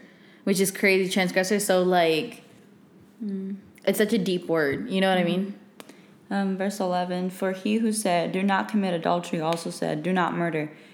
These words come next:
Speaker 2: Now, if you do not commit adultery, but you do murder, you have become a transgressor in the law. So speak and do,"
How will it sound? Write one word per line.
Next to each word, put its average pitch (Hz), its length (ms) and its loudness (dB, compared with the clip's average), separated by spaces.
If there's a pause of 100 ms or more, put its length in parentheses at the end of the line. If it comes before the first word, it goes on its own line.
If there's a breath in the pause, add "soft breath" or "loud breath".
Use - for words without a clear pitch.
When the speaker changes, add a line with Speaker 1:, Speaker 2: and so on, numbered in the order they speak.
(160 loud breath)
Speaker 2:
Now, 185 200 2
if 180 120 -2
you 185 80 -2
do 180 100 -4
not 196 220 0
commit 190 220 0
adultery, 175 460 -2
but 170 200 -4
you 180 80 -6
do 185 160 -4
murder, 156 520 -2 (260)
you 185 80 -2
have 196 200 0
become 190 360 -4
a 180 80 -2
transgressor 170 680 -4
in 160 180 -4
the 151 60 -4
law. 160 360 -2 (1120 loud breath)
So - 180 -2
speak 233 440 -2
and 196 220 2
do," 202 500 0